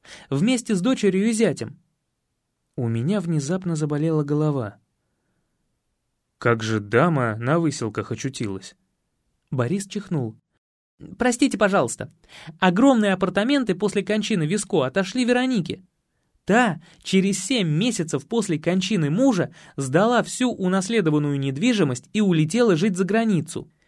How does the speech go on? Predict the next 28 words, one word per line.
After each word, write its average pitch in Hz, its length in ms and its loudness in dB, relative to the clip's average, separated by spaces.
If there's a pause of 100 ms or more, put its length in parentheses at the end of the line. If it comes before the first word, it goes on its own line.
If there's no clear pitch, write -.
(260)
Мамочку 214 540 4
любимую 156 460 2
запихнула 220 520 2
в 185 60 0
однушку 214 640 0
за 202 200 2
синими 175 340 0
туманами». 156 540 0 (560)
«Завтра 131 560 0
же 139 220 0
отправлюсь 123 500 -2
к - 100 -18
Фаине», 113 580 -2 (560)
решил 151 500 -2
я. 127 260 -4 (720)
«Василий, 123 600 2 (380)
вы 135 260 6
съездите 165 580 2
в - 80 -6
клинику, 165 480 2
где 120 200 0
лежит 135 320 2
Майя, 127 480 0
возможно, 135 560 2
с - 100 -6
ней 165 140 0
удастся 151 400 0
поговорить. 139 600 2